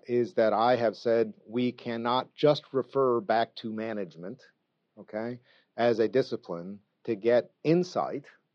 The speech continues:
into how to develop our discipline. We have to, we, we should,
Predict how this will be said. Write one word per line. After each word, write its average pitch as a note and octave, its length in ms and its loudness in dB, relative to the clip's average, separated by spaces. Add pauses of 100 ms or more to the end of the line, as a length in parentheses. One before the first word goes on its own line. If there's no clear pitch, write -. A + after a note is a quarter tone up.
into C3 300 0
how C3+ 140 4
to C3+ 160 2
develop C3 460 2
our B2+ 300 4
discipline. E2+ 520 -10 (300)
We G#2+ 100 -8
have A2+ 300 0
to, G#2 280 -4 (440)
we, A2 260 -2
we A2+ 220 0
should, A2+ 320 -4